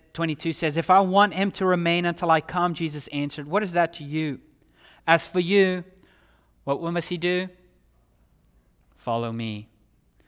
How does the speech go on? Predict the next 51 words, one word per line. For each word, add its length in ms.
So 160
this 240
rumor 260
spread 340
to 100
the 80
brothers 420
and 100
sisters 520
that 220
this 180
disciple 540
would 180
not 240
die. 220
Yet, 580
Jesus 280
did 140
not 220
tell 240
him 100
that 120
he 100
would 180
not 260
die, 300
but, 220
"If 180
I 120
want 260
him 80
to 140
remain 440
until 280
I 100
come, 460
what 200
is 200
that 280
to 120
you?" 440
This 420
is 200
the, 120
the 140
disciple 600
who 120
testifies 840
to 140
these 220
things 280